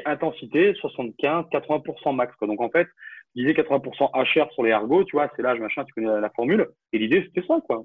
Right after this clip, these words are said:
Et je dis, « Par contre, tous les mouvements derrière, on essaie de les faire une broken si on peut, tu vois. » Au final, on a fini tous les deux, hein. Il était hyper content à la fin, il m'a tapé dans la main, il avait la hanche qui pendait, tu vois, il était fier, quoi. Moi, j'étais content pour lui, j'étais content pour moi aussi, tu vois, c'était cool.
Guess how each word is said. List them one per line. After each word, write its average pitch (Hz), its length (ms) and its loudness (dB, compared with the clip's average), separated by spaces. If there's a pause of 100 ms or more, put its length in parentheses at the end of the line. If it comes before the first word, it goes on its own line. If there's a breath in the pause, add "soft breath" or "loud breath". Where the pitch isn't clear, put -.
Et 113 60 -2
je 113 60 -4
dis, « 127 80 -4
Par 123 140 4
contre, 202 200 2
tous - 120 -6
les 160 60 4
mouvements 147 220 0
derrière, 135 300 4
on - 20 0
essaie 143 140 -4
de 143 60 0
les 131 60 -2
faire 131 120 -2
une 123 80 -2
broken 123 320 -2
si - 100 -8
on 165 80 -4
peut, 139 160 -6
tu - 60 -20
vois. » 98 100 -20 (680 soft breath)
Au - 40 -6
final, 143 240 4
on 165 40 6
a 139 60 2
fini 143 200 0
tous 196 80 0
les 208 80 4
deux, 254 120 6
hein. 208 160 0 (220)
Il 131 60 -4
était - 200 -4
hyper 180 280 -2
content 156 380 2
à 190 40 4
la 151 120 2
fin, 180 200 -4
il 175 60 -4
m'a 135 100 -2
tapé 135 220 -2
dans 123 100 -2
la 117 140 -2
main, 156 240 0
il 139 60 0
avait 120 140 0
la 117 100 2
hanche 123 180 0
qui 127 100 -10
pendait, 143 460 2
tu - 100 -14
vois, 151 120 2
il - 20 2
était 113 160 -10
fier, - 300 -2
quoi. - 140 -6 (540 soft breath)
Moi, 127 160 2
j'étais 135 140 -2
content 127 240 -4
pour 120 160 0
lui, 165 160 0
j'étais 175 100 -6
content 123 200 -6
pour 123 120 -6
moi 120 120 0
aussi, 123 200 -6
tu 127 80 -8
vois, 101 100 -8
c'était - 200 -12
cool. - 100 -14